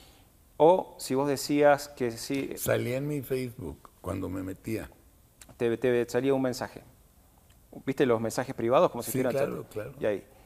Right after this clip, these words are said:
Speaker 1: te apareció un video y te decía, "Carlos, te estamos esperando en el banco". O si vos la ibas a buscar, pero no la usabas a la tarjeta de crédito, te decía, "Carlos, tenés tu tarjeta, acordate que tenés tal beneficio, tal beneficio, tal beneficio".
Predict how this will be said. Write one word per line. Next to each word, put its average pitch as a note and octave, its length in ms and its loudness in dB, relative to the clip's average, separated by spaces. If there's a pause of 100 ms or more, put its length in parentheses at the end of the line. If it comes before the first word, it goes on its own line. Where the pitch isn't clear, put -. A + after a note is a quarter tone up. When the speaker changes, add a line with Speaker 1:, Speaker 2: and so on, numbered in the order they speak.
(100)
Speaker 1:
te - 80 -10
apareció G#2+ 260 -6
un B2 60 -4
video D#3+ 320 6
y F3+ 60 -4
te A#2+ 80 -2
decía, A2 480 -4
"Carlos, B2+ 200 -6
te G#2+ 60 -14
estamos A#2 220 -10
esperando A2 280 -6
en G#2+ 60 -6
el G#2 80 -6
banco". A2 380 -2 (340)
O B2+ 80 -4
si C3 140 -6
vos C#3+ 140 -2
la E3+ 80 -6
ibas D#3 200 -4
a B2 40 -2
buscar, A#2+ 400 -4
pero A2 180 -6
no C3 80 -2
la C3+ 100 2
usabas A2+ 480 2
a G#2 40 -8
la G2+ 80 -4
tarjeta A2+ 360 -6
de A2 140 -2
crédito, B2+ 520 -2 (600)
te - 120 -10
decía, F#2 580 -6
"Carlos, D3+ 200 0
tenés A#2+ 140 -8
tu A#2+ 80 -6
tarjeta, G#2+ 560 -4
acordate A2 360 -4
que G#2+ 80 -4
tenés A2 160 -8
tal G#2+ 100 -4
beneficio, G#2+ 420 -8
tal G#2+ 140 -6
beneficio, A2 360 -12
tal A2 140 -8
beneficio". G#2 400 -12